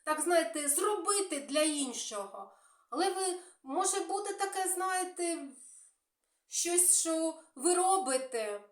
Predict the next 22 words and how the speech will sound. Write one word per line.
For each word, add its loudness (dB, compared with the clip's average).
ви -4
не 0
бачите -4
якої -10
вдячності. -8
І -20
це -2
буде -8
вас, -2
так, -10
знаєте, -12
трохи -8
засмучувати. -10
Тому -16
на -20
цьому -12
тижні -8
для -2
того, 0
щоб 0
ви -4
засяяли, -4